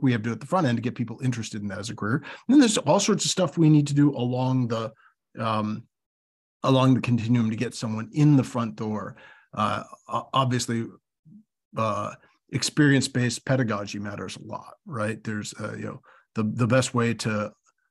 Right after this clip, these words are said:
understand threat scenarios is to play around with threat scenarios <laughs> and see things like that. So you need to rethink curriculum. There's also a, um, a frequency of, um,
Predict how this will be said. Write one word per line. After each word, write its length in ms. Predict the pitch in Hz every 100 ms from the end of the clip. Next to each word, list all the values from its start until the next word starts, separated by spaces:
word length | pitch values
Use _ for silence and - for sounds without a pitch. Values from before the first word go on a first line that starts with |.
| _ -
understand 680 | 135 123 117 127 120 117
threat 280 | - 123 127
scenarios 580 | - 113 104 110 120 117
is 180 | 117 -
to 300 | - 110 113 _ _ -
play 200 | 113 127
around 340 | 139 165 208
with 160 | 117 -
threat 240 | 101 -
scenarios 420 | - 101 - - - - _
<laughs> 280 | - -
and 120 | 156 151
see 200 | - 131
things 240 | 131 117
like 140 | 127 110
that. 220 | 135 113
So 180 | 131 120 - 170
you 180 | 131 143
need 80 |
to 60 | 143
rethink 360 | 143 143 147 127
curriculum. 520 | 135 139 127 107 110 - _ -
There's 180 | 196
also 320 | 294 427 - 381
a, 140 | 131
um, 320 | 131 117 117 - _ _ _ _ _ -
a 80 | 147
frequency 840 | - 156 180 190 160 - 135 127
of, 540 | 131 127 120 117 113 - _ _ _ _ _
um, 640 | 113 113 110 104 101 120